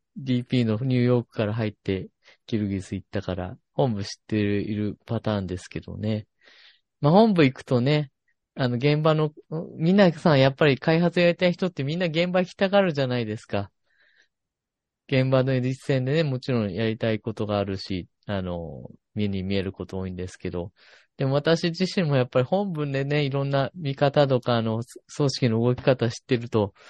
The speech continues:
やっぱ現場に行ってから楽ですからね。うん。だから現場に行くの少し我慢して本部の視点で仕事をするっていうのは相当得られることも多いかなと。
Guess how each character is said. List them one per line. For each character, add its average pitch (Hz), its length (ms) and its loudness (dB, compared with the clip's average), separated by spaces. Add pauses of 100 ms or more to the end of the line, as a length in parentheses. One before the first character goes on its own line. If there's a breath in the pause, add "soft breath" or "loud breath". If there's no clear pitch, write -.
(260 loud breath)
や 151 80 -2
っ - 20 -4
ぱ 156 120 4
現 139 220 4
場 147 120 2
に 143 100 0
行 143 80 -6
っ - 20 -20
て 151 120 0
か 135 140 2
ら 110 40 -2
楽 107 320 -2
で 127 140 0
す - 100 -10
か 104 120 -2
ら 90 140 -4
ね。 98 260 -2 (840 soft breath)
う 120 60 -4
ん。 110 240 -2
だ 123 100 0
か 123 60 2
ら 120 60 4
現 156 280 2
場 190 120 4
に 190 80 2
行 185 100 -2
く 220 100 -2
の 202 120 2
少 - 240 -2
し 180 180 -6
我 190 120 4
慢 190 260 0
し 175 80 -8
て 190 120 0
本 190 240 0
部 180 80 -4
の 180 140 -2
視 - 140 -10
点 175 160 -2
で 175 100 -2
仕 170 140 -4
事 170 240 0
を 170 40 2
す 165 120 -8
る 180 80 4
っ 185 60 4
て 185 180 0
い 185 60 6
う 180 40 2
の 180 60 2
は 175 60 4
相 160 220 0
当 156 120 0
得 156 160 2
ら 151 140 2
れ 156 120 0
る 143 80 -2
こ 135 140 -4
と 131 160 -2
も 117 360 -4
多 123 120 0
い 117 80 0
か 110 160 0
な 120 220 0
と。 101 200 -4